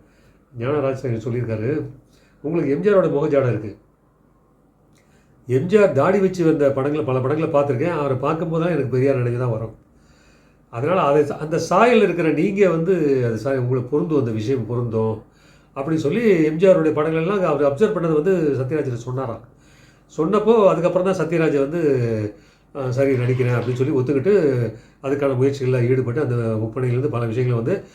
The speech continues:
எம் ஜி ஆரையும் பார்த்து இவரும் அதை மாதிரி பண்ணிக்கிட்டாராம். So, இது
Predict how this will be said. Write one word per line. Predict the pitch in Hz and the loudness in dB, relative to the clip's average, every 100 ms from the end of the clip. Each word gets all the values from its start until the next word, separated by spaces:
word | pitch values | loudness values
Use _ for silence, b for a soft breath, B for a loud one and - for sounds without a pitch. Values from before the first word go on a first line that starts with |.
| B B | B B
எம் | 131 139 | -4 0
ஜி | |
ஆரையும் | 156 151 135 | 2 2 2
பார்த்து | 147 165 180 | 0 2 2
இவரும் | 147 160 | 2 2
அதை | 127 123 113 | 2 0 0
மாதிரி | 127 120 | -2 -4
பண்ணிக்கிட்டாராம். | 117 120 110 104 101 - b b b b b | -4 -6 -6 -8 -10 -20 b b b b b
So, | _ 156 | _ 0
இது | 127 | 2